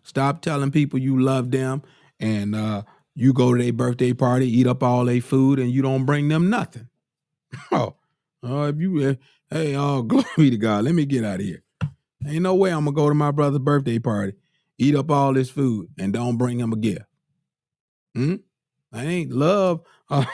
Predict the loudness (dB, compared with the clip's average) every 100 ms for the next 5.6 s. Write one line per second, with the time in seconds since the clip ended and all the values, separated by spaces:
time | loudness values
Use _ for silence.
0 | -2 0 2 0 -2 -2 -4 -4 -4 -6
1 | -10 -14 -14 -16 _ _ _ -12 -8 -6
2 | -6 -6 -2 2 2 0 -6 -6 -8 -12
3 | -10 -4 -2 -2 -2 -6 -8 -18 _ _
4 | _ _ -12 -10 -6 -4 -4 -4 -6 -8
5 | -8 -12 _ -4 0 2